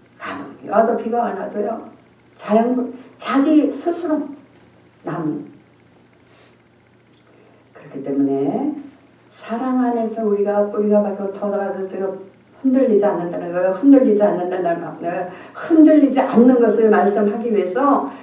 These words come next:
흔들리지 말라는 것을 경고하기 위해서 사도 바울은 오늘 우리에게 말씀하고 계시는 것입니다. 그래서 믿음으로 그리스도가 우리의 마음에 있으면 뭐예요? 흔들리지 않으면 편안하게 되는 것이요,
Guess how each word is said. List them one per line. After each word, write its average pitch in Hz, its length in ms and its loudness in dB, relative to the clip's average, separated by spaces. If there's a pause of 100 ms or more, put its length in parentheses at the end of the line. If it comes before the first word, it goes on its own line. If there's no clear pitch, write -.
흔들리지 320 760 4
말라는 294 580 6
것을 254 300 2
경고하기 202 540 -2
위해서 165 380 0
사도 - 260 -8
바울은 208 360 -2
오늘 202 520 -2 (220)
우리에게 165 580 -2 (220)
말씀하고 165 1400 -6
계시는 220 400 -2
것입니다. - 380 -10 (520)
그래서 - 460 0 (300)
믿음으로 294 640 6
그리스도가 269 480 0
우리의 240 280 2
마음에 240 360 4
있으면 269 280 0
뭐예요? - 640 4
흔들리지 294 460 2
않으면 220 400 -2 (240)
편안하게 330 680 6
되는 294 260 8
것이요, - 460 4